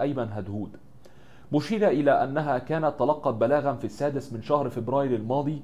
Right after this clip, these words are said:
من حارس عقار بحي الزمالك بدخول أيمن هدهود إلى العقار الذي يحرسه ومحاولة فتح إحدى الشقق به، وهذيانه في ذلك الوقت بكلمات غير مفهومة، فأمسك به وحضرت الشرطة وألقت القبض عليه.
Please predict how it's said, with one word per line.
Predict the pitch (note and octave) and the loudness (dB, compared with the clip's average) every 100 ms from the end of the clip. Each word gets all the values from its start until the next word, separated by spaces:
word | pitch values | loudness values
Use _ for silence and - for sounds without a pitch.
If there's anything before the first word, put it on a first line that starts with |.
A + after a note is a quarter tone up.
| - | -10
من | G2 | -10
حارس | F#2+ B2+ B2 A#2+ | -2 0 0 2
عقار | A2 - C3+ | 0 2 0
بحي | B2 A#2 C3 | 0 -2 -2
الزمالك | B2+ G#2 A2+ C3+ G#2+ - - - - - - - | -2 -4 -2 -2 -4 -8 -18 -20 -20 -20 -8 -2
بدخول | C#3 D3 G#3+ F#3 | 2 4 6 8
أيمن | F#3 F3+ C#3+ | 8 8 2
هدهود | A#2+ A2+ C3 E3 | 2 2 2 0
إلى | A#2+ | 2
العقار | A2 F#2+ F#2 D3 D3+ | 4 4 4 2 2
الذي | A#2+ B2+ A#2 | 2 0 0
يحرسه | G#2 - B2 A#2 - - | -2 0 -2 -2 -10 6
ومحاولة | F3 G3 F#3+ C3+ C#3 F#3+ F#3+ | 8 8 4 2 4 2 2
فتح | - F3+ - | 2 2 2
إحدى | B2 D3 E3 A#2 | 0 0 0 -2
الشقق | A2+ E3+ E3+ A2+ | -2 -2 -2 -2
به، | A2 A#2+ G2+ - | -2 -4 -4 4
وهذيانه | D3+ D#3 C#3+ D3 G#3 F#3 | 6 6 4 4 4 2
في | D#3+ - A#2+ | -2 -2 -4
ذلك | G2 D3 C#3 A#2 | 0 0 -2 -4
الوقت | F#2 G#2 A2 - | 0 2 0 -6
بكلمات | F#2 G#2+ A2+ B2 D#3+ E3 | -6 -2 0 0 0 -2
غير | B2+ B2 A#2+ | -2 0 0
مفهومة، | A#2 - C3+ G2 C2+ - - - - - - | 0 -2 -4 -4 -10 -18 -20 -20 -20 -20 2
فأمسك | D3 F#3+ G#3 G#3 E3+ | 6 6 6 4 4
به | C#3+ F#3+ F3+ | 4 4 4
وحضرت | C3 E2 - F3+ E3 D#3+ | 2 2 2 4 4 2
الشرطة | C#3 - D3+ A#2+ - - | 0 0 -2 -2 -6 2
وألقت | G#2 C#3+ - | 2 4 0
القبض | - - C3+ A#2+ | -2 -4 -2 6
عليه. | G2+ G#2+ B2+ | 6 6 2